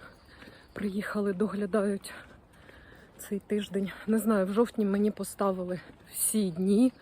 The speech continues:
включаючи всі суботи, вечірні ці години. Але так було минулого місяця,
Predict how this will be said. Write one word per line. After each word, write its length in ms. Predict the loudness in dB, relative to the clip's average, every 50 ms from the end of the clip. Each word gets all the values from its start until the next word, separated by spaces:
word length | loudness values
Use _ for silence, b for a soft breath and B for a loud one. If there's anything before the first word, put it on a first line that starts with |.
| B B B B -18 -10
включаючи 680 | -8 -6 -6 -2 2 4 4 4 2 0 -2 -4 -4
всі 280 | -4 -4 -2 -2 -2
суботи, 680 | -2 -2 -6 -6 -4 -2 0 0 0 0 -2 -6 -6 -6 B B B B B B B B B B B B B B B B B -6
вечірні 520 | -6 -4 -4 2 2 2 2 2 -2 -4
ці 220 | -4 -4 -2 -2 -2
години. 500 | -2 -2 2 4 4 6 6 4 0 0 B B B B B B B B B B B B B B B B B B 0
Але 120 | 0 0
так 220 | 2 2 0 0
було 220 | 2 2 4 6 6
минулого 500 | 6 6 6 6 6 4 4 6 6 6
місяця, 640 | 6 6 4 4 2 -2 -4 -4 -2 -4 -4 -4